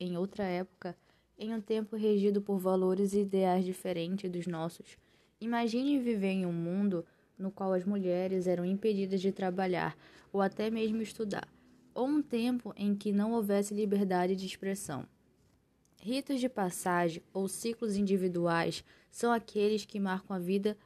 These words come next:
dos membros da sociedade de forma individualizada, como nascimento, casamento, morte, iniciação religiosa e até mesmo nosso temido trote. O casamento, como um grande exemplo,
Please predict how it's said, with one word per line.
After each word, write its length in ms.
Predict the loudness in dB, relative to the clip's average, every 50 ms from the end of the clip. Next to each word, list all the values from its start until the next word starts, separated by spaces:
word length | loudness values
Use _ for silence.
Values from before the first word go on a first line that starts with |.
| _ _
dos 160 | _ -4 -2 0
membros 360 | 2 2 2 2 2 0 2
da 100 | 2 0
sociedade 640 | 0 0 -2 -2 -2 -2 0 2 2 2 2 0 0
de 140 | -2 -2
forma 400 | -4 -2 -2 -2 0 0 -2 -4 -4
individualizada, 1000 | -4 -2 -2 0 -2 -2 2 2 2 4 4 2 0 0 -2 -4 -4 -6 -10 -20 _ -20 _ _ _ _ _ _ _ _ _ _ _
como 260 | -6 -4 -4 -2 -4
nascimento, 880 | -4 -2 -4 -4 -4 -4 -4 -2 0 2 2 2 0 0 -2 -6 -8 -8 _
casamento, 840 | -6 -4 -4 -2 0 0 0 0 0 0 0 -2 -2 -4 -4 -8 -10 -10 -18 -20 -20 _ _
morte, 560 | -2 0 4 4 4 4 4 0 -4 -8 -8 -8 -18 _ _ _ -4
iniciação 500 | -2 -2 0 0 0 -2 0 0 -2 0
religiosa 720 | 2 2 2 0 0 2 2 4 4 4 4 2 0 -2 -6 -8 -20 -20 _ _
e 80 | 2 2
até 240 | 4 4 2 2
mesmo 340 | 2 4 4 4 4 4 4
nosso 260 | 4 4 4 2 0 -4
temido 420 | -4 -2 0 0 2 2 0 -2
trote. 500 | 0 -2 -4 -4 -4 -6 -12 -14 -16 -18 _ _ _ _ _ _ _ _ _ _ _ _ _ _ _ _ _ _ _ _ _ _ _ _ _ _ _ _
O 80 | -12
casamento, 680 | -4 0 2 2 4 4 4 4 4 4 2 2 0 -2
como 300 | -6 -2 -2 0 2 2
um 60 | 2 2
grande 300 | 4 4 4 4 6 6
exemplo, 560 | 6 6 4 2 2 2 0 -2 -4 -8